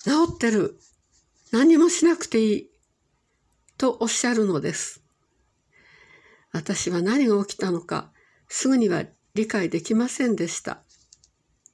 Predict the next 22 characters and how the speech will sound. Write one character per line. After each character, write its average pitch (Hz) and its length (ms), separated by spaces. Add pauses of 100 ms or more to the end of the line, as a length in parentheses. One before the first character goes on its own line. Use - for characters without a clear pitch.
(880)
時 - 160
間 214 240
が 220 100
経 233 220
つ 233 120
に 190 140
つ 185 140
れ 175 120
て、 - 300 (840)
神 220 200
様 190 300
が 185 100
祈 214 300
り 247 80
に 226 140
応 202 240
え 247 160
て 226 100
く - 140
だ 196 100
さ - 160
っ 208 40